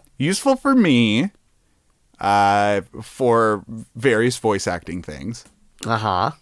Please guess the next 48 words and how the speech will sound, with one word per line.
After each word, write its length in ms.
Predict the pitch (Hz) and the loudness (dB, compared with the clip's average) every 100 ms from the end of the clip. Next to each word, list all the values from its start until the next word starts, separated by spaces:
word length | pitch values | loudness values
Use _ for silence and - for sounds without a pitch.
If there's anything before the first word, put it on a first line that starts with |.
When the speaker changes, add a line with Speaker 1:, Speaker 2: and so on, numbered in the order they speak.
| _ | _
Speaker 1:
Get 160 | 110 92 | -8 -6
it 120 | - | -8
right 260 | 101 110 135 | -2 0 2
on 120 | 131 | 2
the 100 | 104 | 2
right 260 | 110 131 - | 0 0 -2
take 380 | 123 95 - | -4 -4 -4
the 80 | - | -10
first 380 | - 135 135 - | -4 0 0 0
time, 400 | 127 107 98 95 | 0 2 0 -4
Speaker 2:
And 80 | 117 | -2
then 100 | 143 | -2
if 60 | 160 | 2
you're 120 | 110 | 2
Speaker 1:
because 100 | 120 | 2
Speaker 2:
hungry, 320 | 165 170 123 | 0 0 -2
you 80 | 110 113 | -2 -4
could 40 | |
just 120 | 107 | -4
eat 180 | 123 123 | -8 -6
the 80 | 120 | -4
word 260 | 120 117 | -2 -2
food 460 | - - 123 120 98 | -4 -6 -4 -4 -6
and 160 | 92 95 | -4 2
you'd 60 | |
Speaker 1:
Well, 80 | 208 | 4
Speaker 2:
be 60 | 208 | 4
Speaker 1:
that's 180 | - - | 2 4
what 120 | 285 | 4
Speaker 2:
full. 60 | 247 | 4
Speaker 1:
I'm 80 | 202 | 2
saying. 540 | - 214 269 247 156 | 2 4 6 4 2
It's 240 | 131 156 180 | 0 -2 2
like, 200 | 170 151 | 0 0
what's 420 | 131 170 240 - | 0 2 2 0
the 120 | 143 | -2
process 560 | - 175 220 - 135 135 | 0 0 2 0 0 -2
of 160 | 110 | -4
taking 400 | - 202 - 151 | -4 -4 -2 -2
back 240 | 135 139 - | 0 -2 0
those 180 | 110 | -2
words? 360 | 120 196 139 110 120 | 0 2 2 0 0
I'm 240 | 151 226 | 2 2
imagining 560 | 170 135 123 127 123 113 | 2 2 2 2 0 0
it's 280 | 104 - 117 | -2 -4 -2
like, 200 | 101 98 | -2 -2
yeah. 380 | 117 143 214 90 - _ _ _ _ _ - - - - - - - - - - | -2 0 0 -2 -8 _ _ _ _ _ -10 -8 -8 -10 -16 -16 -16 -14 -18 -14
Slurp. 760 | - - 139 196 302 - - | -8 0 4 4 4 -2 -12